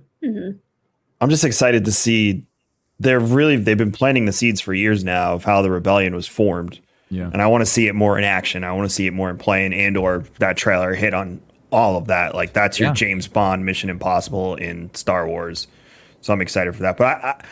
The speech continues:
Speaker 2: I, I wanna see High Republic and Old Republic come to life outside the video games, outside the books, 'cause there's so many interesting characters that we can tell stories of. And there was a rumor today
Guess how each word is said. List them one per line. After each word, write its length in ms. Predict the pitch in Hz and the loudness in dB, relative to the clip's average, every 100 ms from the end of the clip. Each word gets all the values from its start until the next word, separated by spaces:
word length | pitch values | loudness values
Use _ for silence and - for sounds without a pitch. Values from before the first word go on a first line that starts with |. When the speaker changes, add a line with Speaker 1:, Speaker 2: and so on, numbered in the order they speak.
| - - - | -20 -10 -2
Speaker 2:
I, 120 | 135 | 2
I 20 | |
wanna 240 | 160 151 | 4 4
see 640 | 135 - 139 127 117 - _ - | 2 4 4 2 0 -4 _ -6
High 120 | 107 117 | 0 2
Republic 580 | 110 117 110 98 92 - | 2 2 2 2 -2 -6
and 140 | 101 | -2
Old 160 | 98 98 | 0 -2
Republic 560 | 92 101 92 92 - _ _ _ | 0 0 0 -2 -8 _ _ _
come 200 | - 101 | -2 -2
to 120 | 90 95 | 0 0
life 380 | 95 92 - - | 0 0 -4 -4
outside 300 | 92 - 95 | -4 -2 -2
the 80 | 90 | -2
video 220 | 90 90 | -4 -4
games, 280 | 90 90 90 | -4 -6 -6
outside 280 | 92 90 90 | -6 -8 -8
the 40 | |
books, 380 | 92 90 - - | -4 -4 -4 -10
'cause 220 | 95 - | -10 -6
there's 180 | 98 - | -6 -4
so 260 | - 107 | 2 2
many 200 | 107 104 | 4 2
interesting 640 | 101 101 98 101 98 98 95 | -2 -4 -6 -6 -6 -8 -6
characters 560 | 95 95 90 87 90 | -4 -4 -4 -10 -10
that 100 | 92 | -8
we 100 | 85 | -8
can 160 | 87 92 | -10 -10
tell 200 | 95 92 | -8 -8
stories 440 | - - 92 90 | -8 -10 -8 -6
of. 160 | 95 - | -8 -2
And 100 | 104 | 2
there 80 | 120 | 4
was 140 | 117 | 4
a 60 | 104 | 2
rumor 320 | 107 117 101 | 2 0 0
today 500 | - 98 101 95 | -2 0 0 0